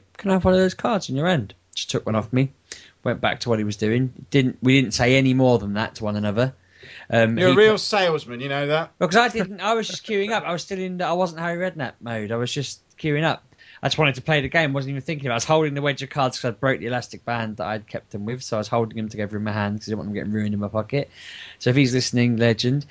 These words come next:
Speaker 1: But then the woman behind me was kicking off every time someone started the demo. She was like, "Oh, they're going on Sonic. Oh, why aren't they on the D S? Why do I have to wait?" Proper kicking off because people were queuing for the game she was queuing for.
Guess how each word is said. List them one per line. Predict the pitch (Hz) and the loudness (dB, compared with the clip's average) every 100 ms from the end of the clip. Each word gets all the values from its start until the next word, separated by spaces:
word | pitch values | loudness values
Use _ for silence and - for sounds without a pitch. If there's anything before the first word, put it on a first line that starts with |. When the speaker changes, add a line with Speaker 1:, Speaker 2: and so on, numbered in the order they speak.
| - - | -16 -6
Speaker 1:
But | - | 2
then | 156 | 6
the | |
woman | 175 190 160 | 8 8 8
behind | 185 175 | 6 6
me | 120 | 4
was | 120 | 2
kicking | - 180 - 180 | 0 -2 2 4
off | 151 | 4
every | 151 143 | 2 2
time | - 139 | 0 0
someone | 151 143 139 | 0 2 0
started | - 147 - - | 2 2 2 0
the | - | 0
demo. | 165 127 98 90 _ | 2 2 0 -2 _
She | - | -4
was | 123 | 0
like, | 135 | 4
"Oh, | 165 170 165 156 135 - - _ | 4 4 4 2 0 -4 -20 _
they're | 190 185 | 4 4
going | 180 175 175 | 2 -2 -4
on | 165 160 | -6 -8
Sonic. | - 180 175 135 - | -4 -2 -2 -6 -6
Oh, | 165 170 165 160 160 | -6 -4 -4 -4 -6
why | 170 175 180 | -4 -2 -2
aren't | 180 | -2
they | 170 | -2
on | 175 | 0
the | 170 | 0
D | 160 170 175 | -2 0 2
S? | 170 147 | 2 2
Why | 170 180 | 2 4
do | 175 | 2
I | |
have | 165 - | 0 -4
to | 165 | -6
wait?" | 175 175 131 - - - - | 0 2 2 -2 -12 -20 -8
Proper | - 165 143 | -2 0 0
kicking | - 151 151 151 | -2 0 2 2
off | 123 - | 0 -4
because | 117 127 113 - - - | -2 0 0 -6 -16 -2
people | 127 110 120 | 0 0 0
were | 117 117 | 2 0
queuing | - - 131 113 113 | -2 0 2 2 0
for | 110 | -2
the | |
game | 110 113 107 | 2 2 2
she | - 117 | -2 -4
was | 95 | -4
queuing | - 98 92 | -4 -6 -4
for. | 92 | -6